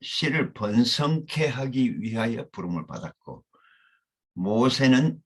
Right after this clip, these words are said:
민족을 구원하기 위해서 부름을 받았습니다. 어차피 인도자가 있어야 되는데 인도자가 없어서 이스라엘은 사백 년 동안이나, 어,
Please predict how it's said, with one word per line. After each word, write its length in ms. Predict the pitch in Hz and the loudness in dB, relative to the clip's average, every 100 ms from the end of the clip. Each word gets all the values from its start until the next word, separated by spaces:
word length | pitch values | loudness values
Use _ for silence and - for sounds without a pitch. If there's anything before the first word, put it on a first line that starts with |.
| _ _ | _ _
민족을 720 | - 113 117 110 110 110 135 135 | 0 6 6 6 0 0 -4 -6
구원하기 720 | - 95 98 95 95 95 85 | -4 -2 0 -2 -6 -4 -4
위해서 360 | 78 - 117 | -6 -8 -10
부름을 360 | - 95 98 92 | -8 -4 -4 -4
받았습니다. 760 | 78 76 80 - 69 64 - - _ _ _ _ _ _ _ _ _ _ _ _ _ _ _ _ _ _ - - _ - | -6 -6 -8 -10 -10 -12 -16 -20 _ _ _ _ _ _ _ _ _ _ _ _ _ _ _ _ _ _ -16 -16 _ -4
어차피 640 | 127 - - 156 - 151 | -4 -2 -2 -2 -2 -4
인도자가 760 | - 117 127 135 131 131 120 | 4 6 8 6 4 4 2
있어야 400 | 113 92 117 95 | 0 -2 -4 -2
되는데 800 | 87 90 85 82 67 73 98 107 | -2 -2 -4 -6 -10 -10 -10 -10
인도자가 800 | - 110 113 117 113 117 - 90 | 0 4 4 4 0 0 2 0
없어서 800 | 65 - 98 - 76 76 80 113 - _ _ _ _ - | -2 -6 -8 -6 -8 -6 -6 -8 -14 _ _ _ _ -2
이스라엘은 880 | 113 113 123 113 110 101 90 85 113 | 0 2 2 4 6 4 0 0 -2
사백 540 | - - 104 107 127 | -4 -2 -2 2 2
년 260 | 135 127 123 | 4 2 0
동안이나, 600 | 110 101 92 85 92 98 _ _ _ _ _ _ - _ _ _ _ _ _ _ _ 107 | -2 -2 -2 -2 -4 -8 _ _ _ _ _ _ -20 _ _ _ _ _ _ _ _ -6
어, 480 | 101 90 87 92 | -4 -4 -6 -10